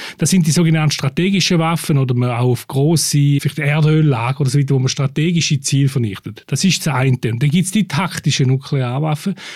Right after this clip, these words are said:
Das sind die sogenannten Gefechtsfeldwaffen. Also das sind Waffen, wo man im Krieg auf dem Schlachtfeld einsetzt. Also man nimmt dann die eigenen Truppen ein bisschen zurück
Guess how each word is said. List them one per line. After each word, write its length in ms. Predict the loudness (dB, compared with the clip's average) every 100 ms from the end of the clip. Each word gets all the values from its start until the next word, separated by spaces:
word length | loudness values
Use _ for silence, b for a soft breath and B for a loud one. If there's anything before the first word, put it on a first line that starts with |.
| B
Das 100 | -2
sind 160 | 0 2
die 40 |
sogenannten 560 | 2 2 2 0 0 -4
Gefechtsfeldwaffen. 1040 | -2 -2 -2 -4 -4 -2 -2 -4 -6 -2
Also 180 | 0 2
das 80 | 2
sind 260 | 2 2 2
Waffen, 580 | -2 -4 -2 2 4 4
wo 120 | 4
man 180 | 2 0
im 340 | 2 4 4
Krieg 720 | 0 -2 2 2 2 -2 -10 B B 0
auf 200 | 2 4
dem 120 | 2
Schlachtfeld 800 | 2 0 -2 -6 -4 0 0 0 0
einsetzt. 580 | 2 2 0 -2 -2
Also 160 | 0 2
man 120 | 4
nimmt 200 | 4 2
dann 80 | 2
die 140 | 0
eigenen 300 | 0 0 0
Truppen 360 | 0 -2 -2 -4
ein 80 | -2
bisschen 220 | -4 -2
zurück 400 | 0 0 0